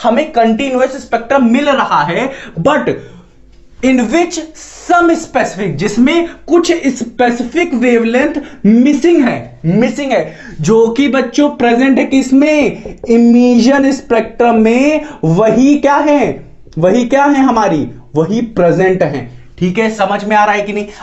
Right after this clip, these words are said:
अब देखिए इस चीज को और एक तरीके से अच्छे से समझ सकते हैं। The specific wavelength that appear, appear हो रही थी किसमें? Imesian spectrum में। Those same, those same wavelength are missing in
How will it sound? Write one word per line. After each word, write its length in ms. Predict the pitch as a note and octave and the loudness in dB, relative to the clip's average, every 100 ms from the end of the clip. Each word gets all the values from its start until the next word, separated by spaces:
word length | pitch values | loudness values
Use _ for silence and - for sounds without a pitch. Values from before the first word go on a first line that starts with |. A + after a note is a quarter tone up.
| - | -4
अब 140 | G#3+ F#3+ | -4 -2
देखिए 480 | A3+ - G#3 - - - | -6 -4 -6 -6 -10 -6
इस 160 | A#3+ A#3+ | -4 -2
चीज 140 | B3+ | -2
को 80 | - | -2
और 300 | - G3+ A#3 | 0 0 0
एक 100 | B3+ | -2
तरीके 280 | A3+ A3+ A3 | -4 -2 -2
से 80 | A3+ | -2
अच्छे 180 | G#3 A#3 | -2 -2
से 60 | |
समझ 180 | A3 G#3 | -2 -4
सकते 220 | G3 F#3+ | -8 -6
हैं। 360 | F#3+ F#3+ - D#3 | -8 -8 -14 -4
The 140 | G#3+ | 0
specific 680 | B3 - C4+ C4 A#3+ D4+ F4 | 0 -2 -2 -2 0 0 2
wavelength 640 | D4 B3+ B3 A3+ C#4 C4 F#3 - - D3 | 2 4 4 4 4 2 0 -6 -12 -4
that 300 | A#3+ C4 D#4 - - | -2 -2 -4 -6 -4
appear, 480 | B3 - C#4+ D#4 D#4 C#4+ - | -2 0 0 2 2 0 -4
appear 440 | G3+ G#3 B3 C#4+ C#4 | -4 -4 -2 0 2
हो 100 | B3+ | 0
रही 140 | B3 | -2
थी 140 | A#3+ D4+ | -4 -8
किसमें? 360 | C4+ C#4 C#4 | -6 -4 -2
Imesian 520 | B3 B3 B3 A#3 D4 | 2 4 4 4 2
spectrum 500 | C#4+ - A3 - G3 | 0 -2 -4 -2 0
में। 440 | F3+ E3+ G#3+ C#4 F4 - C4 D#3 | 2 4 2 0 -4 -8 -6 0
Those 360 | A#3+ D4+ E4+ - - D4 | 2 2 0 -2 -4 0
same, 340 | E4 F#4 E4+ B2 - C#3+ | 2 4 2 0 -6 -4
those 280 | G#3 C4 D#4+ - - - - C#4+ | -2 -2 -2 -6 -12 -18 -8 -2
same 260 | E4+ F4 | 2 2
wavelength 560 | C4+ A3+ F#3 F#3+ A#3+ A#3+ - | 2 2 2 0 -2 -4 -2
are 240 | G3+ A#3 D4 - - G3+ | 0 0 -2 -6 -2 2
missing 560 | A#3+ C4 C#4+ D#4+ D#4+ | 4 4 2 2 2
in 160 | D4 | 2